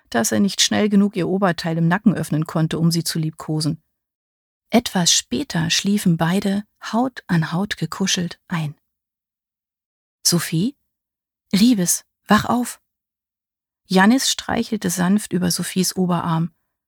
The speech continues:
Er betrachtete ihre verwuschelten, dunklen Haare und die geschlossenen Augen, deren Wimpernkranz wie Daunenfedern auf ihren Wangen lagen. Wie sehr er sie liebte. Er fragte sich,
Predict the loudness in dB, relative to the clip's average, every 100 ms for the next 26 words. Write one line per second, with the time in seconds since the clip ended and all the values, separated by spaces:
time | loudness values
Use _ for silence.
0 | _ _ 0 2 2 0 0 0 0 -8
1 | -6 -8 -6 -6 -2 0 2 2 0 -2
2 | 0 -2 -4 _ _ 6 6 6 2 2
3 | 2 2 2 2 -2 -2 -10 -8 -6 -2
4 | -2 2 0 2 0 0 0 -2 -10 _
5 | _ 0 0 2 0 2 4 4 0 -4
6 | -6 -8 -6 -2 -2 -2 -4 -4 2 2
7 | 2 0 -4 -4 0 0 -2 -4 -2 -2
8 | 0 0 2 0 -4 -6 -8 _ _ _
9 | _ _ _ _ _ _ _ _ _ 0
10 | 2 2 0 -2 -2 -4 -6 -6 -6 -8
11 | -8 -10 -10 -10 -10 _ _ _ _ _
12 | _ _ _ _ _ _ 0 0 2 0
13 | 0 -2 -2 -2 -4